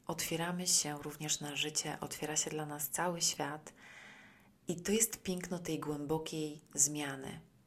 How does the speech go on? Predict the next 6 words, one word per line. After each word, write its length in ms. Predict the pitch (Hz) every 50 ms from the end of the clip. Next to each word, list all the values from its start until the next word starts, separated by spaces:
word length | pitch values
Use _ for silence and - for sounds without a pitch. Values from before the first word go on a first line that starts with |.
| _ _ _ _ _ _ _ - - - - - - -
Dlatego 400 | - 170 170 170 190 208 214 247
również 460 | 240 226 220 220 208 202 196 196 - -
stworzyłam 640 | - - - - - 175 165 170 180 180 185 185 180
mój 140 | 175 175 165
program 640 | 165 - 220 240 226 180 160 139 131 131 139 - - - -
Wolność, 920 | - 151 160 180 202 214 208 185 156 139 139 151 - - - - - - -